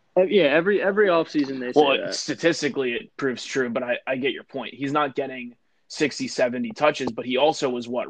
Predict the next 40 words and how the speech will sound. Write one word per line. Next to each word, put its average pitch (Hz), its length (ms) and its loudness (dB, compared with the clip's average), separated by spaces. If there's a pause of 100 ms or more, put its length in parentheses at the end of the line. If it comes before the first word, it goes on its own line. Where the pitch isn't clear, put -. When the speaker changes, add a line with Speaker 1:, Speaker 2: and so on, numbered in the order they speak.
Speaker 2:
R 127 140 -2
B 120 140 -4
eleven 117 360 -6
last 131 280 -4
year, 143 220 6
and 131 200 -2
that 123 180 -4
was 123 220 -6
with 120 240 -8 (540)
thirty-seven 127 1160 0
receptions. 151 720 -6 (300)
I 143 60 0
mean, 151 180 2
if 135 80 -6
he 156 120 -4
gets - 220 2
fifty 135 320 -4
receptions, 123 560 -6
if 117 80 -10
he 127 60 -4
gets 127 160 -4
fifty-five 123 560 -2
receptions, 117 760 -6 (420)
um, 120 380 -2
and 131 140 0
you 131 100 0
know 139 120 4
he's 135 140 4
gonna 120 180 -4
get 123 140 0
all 123 160 2
of 113 80 -6
the 113 80 -10
touches 120 420 -2
right 113 180 -2
now 117 220 -2
as 113 120 -6
the 113 80 -6
runner 117 320 -2
himself, 120 600 0